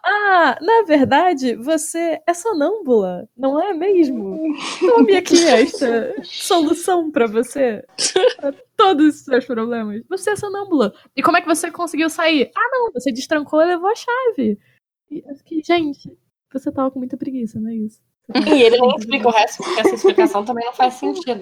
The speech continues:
Speaker 2: né? Tipo, ele não tava afim de fazer sentido, na real. Eu só acho que, tipo, ele falou, "Ah, vou escrever esse livro aqui, mais ou menos", e daí ninguém editou ele. Gente, isso é o poder do bom editor. Fica a
Speaker 1: Sim.
Speaker 2: dica.
Speaker 1: Mas que editor, li-,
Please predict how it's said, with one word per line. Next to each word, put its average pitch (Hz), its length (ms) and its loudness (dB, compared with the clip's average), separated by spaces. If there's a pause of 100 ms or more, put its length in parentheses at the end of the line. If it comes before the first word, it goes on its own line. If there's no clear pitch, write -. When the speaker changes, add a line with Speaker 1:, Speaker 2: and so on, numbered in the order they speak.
Speaker 2:
né? 170 200 -4
Tipo, 254 280 -4
ele 247 180 0
não 269 140 -2
tava 240 180 2
afim 196 220 -4
de 170 80 -10
fazer 170 240 -10
sentido, 170 500 -10
na 156 160 -6
real. 165 300 -6
Eu 160 60 -6
só 196 120 -2
acho 190 260 2
que, 214 120 -4
tipo, 190 500 -2 (500)
ele 226 200 6
falou, 226 260 4
"Ah, 233 160 8
vou 233 140 0
escrever 285 320 -2
esse 294 160 -4
livro 285 220 -2
aqui, 339 300 2
mais 302 200 2
ou 269 60 -2
menos", 262 500 0
e 233 60 -4
daí 196 200 0
ninguém 196 280 -2
editou 190 340 -6
ele. 185 280 -4 (180)
Gente, 214 580 -2
isso 240 280 -2
é 196 380 4 (280)
o - 40 -20
poder 202 360 -4
do 196 100 -8
bom 196 180 -2
editor. 190 400 -10 (560)
Fica 226 180 -2
a 220 60 -2
Speaker 1:
Sim. 226 180 -8
Speaker 2:
dica. 233 120 -18 (1040)
Speaker 1:
Mas 349 100 -4
que 453 120 -4
editor, 339 520 2
li-, 226 220 -4